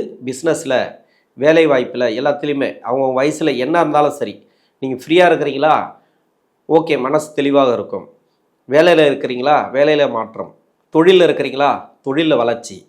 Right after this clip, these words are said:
மன நிம்மதி, அது மாதிரி கொடுக்கும். இன்னொன்னு, வீட்ல சுப விசேஷங்கள் அதிகமா நடக்கும். ப்ராப்பர்ட்டி ரீதியா யோகத்தை கொடுக்கும். ரொம்ப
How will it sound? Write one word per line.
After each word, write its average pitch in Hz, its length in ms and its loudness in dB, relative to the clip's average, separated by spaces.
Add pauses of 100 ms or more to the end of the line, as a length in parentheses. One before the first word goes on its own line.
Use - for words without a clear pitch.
(300)
மன 147 220 0
நிம்மதி, 123 360 -4 (600)
அது 127 200 -4
மாதிரி 156 240 4
கொடுக்கும். 110 360 -10 (260)
இன்னொன்னு, 165 300 2 (760)
வீட்ல 165 280 0 (760)
சுப 175 300 2
விசேஷங்கள் 143 520 -2
அதிகமா 123 300 -6
நடக்கும். 107 360 -8 (580)
ப்ராப்பர்ட்டி 165 540 0 (100)
ரீதியா 143 240 -2 (100)
யோகத்தை 135 400 -8
கொடுக்கும். 98 360 -12 (1040)
ரொம்ப 160 180 0